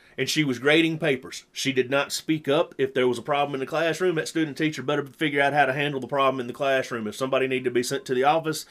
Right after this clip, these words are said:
student teacher, basically that woman was a monitor. She was wa-, and I, I'm certain now, now that I'm older, I'm certain during the planning period,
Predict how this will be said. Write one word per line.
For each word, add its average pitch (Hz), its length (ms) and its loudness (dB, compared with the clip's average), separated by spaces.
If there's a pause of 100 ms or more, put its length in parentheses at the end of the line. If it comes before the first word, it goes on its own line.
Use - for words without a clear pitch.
(260)
student 180 340 8
teacher, 170 260 2 (300)
basically 175 520 6
that 147 220 6
woman 170 320 0
was 120 120 0
a 113 120 2
monitor. 113 720 -2 (340)
She 151 280 2
was 131 260 6
wa-, 147 240 4 (260)
and 139 120 4
I, 196 200 12
I'm 180 220 6
certain 160 720 2
now, 139 540 2 (340)
now 165 300 6
that 165 120 6
I'm 123 300 0
older, 156 580 2
I'm 139 240 2
certain 135 560 0 (100)
during 147 540 -2
the 127 160 0
planning 165 500 -2
period, 104 460 -4